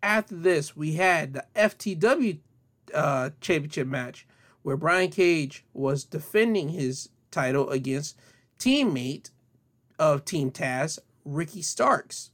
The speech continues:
And Ricky Starks beat Brian Cage by pinfall whenever Will Hobbs hit Brian Cage with the F T W title, and Ricky Starks nailed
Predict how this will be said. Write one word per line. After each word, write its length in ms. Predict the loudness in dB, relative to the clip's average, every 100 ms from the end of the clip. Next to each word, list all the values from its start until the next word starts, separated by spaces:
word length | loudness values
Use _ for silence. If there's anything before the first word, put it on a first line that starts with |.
| _ _ _ _ _
And 420 | -4 0 0 0 -2
Ricky 320 | 0 2 0
Starks 440 | 2 4 4 0 -12 -14 0
beat 300 | 0 0 2
Brian 280 | 2 2
Cage 300 | 0 -4 -4
by 240 | 0 2 2
pinfall 580 | 0 -2 -2 -2 0 0
whenever 480 | 0 -2 -2 -6 -10 -14
Will 380 | 0 4 4
Hobbs 500 | 4 2 0 -2 -8 -16 _ _
hit 440 | 2 4 4 -6 -20 -16
Brian 420 | -4 0 2 0
Cage 420 | -2 -4 -2 -6 -14 -20
with 400 | -2 4 4 2
the 140 | -6
F 160 | -6 -6
T 120 | -8
W 280 | -6 -6 -6
title, 440 | -4 -2 0 -2
and 280 | -6 -8 -10 -10
Ricky 220 | -12 -12
Starks 440 | -6 0 0 -2 -12 -20 _ _ -8
nailed 600 | -2 2 4 4 0